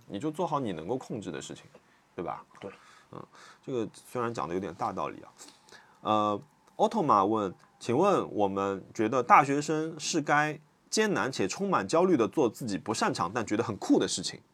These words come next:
Speaker 1: 还是重新做回自己擅长且有信心的事情？”熊老师，你做的这件事情是你擅长的吗？
Speaker 2: 嗯，我只做过我擅长的事情。
Speaker 1: 可是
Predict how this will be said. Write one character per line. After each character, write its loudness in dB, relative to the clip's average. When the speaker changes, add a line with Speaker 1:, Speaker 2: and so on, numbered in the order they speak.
Speaker 1:
还 4
是 2
重 -4
新 -4
做 2
回 0
自 -4
己 -2
擅 -2
长 -10
且 -2
有 2
信 -4
心 -6
的 -6
事 -10
情？” -18
熊 2
老 8
师， 0
你 -2
做 2
的 6
这 -4
件 -4
事 -6
情 -8
是 -10
你 -8
擅 -6
长 -14
的 -14
吗？ -20
Speaker 2:
嗯， -14
我 -2
只 -10
做 0
过 -2
我 -6
擅 -10
长 -14
的 -20
事 -20
情。 -20
Speaker 1:
可 2
是 4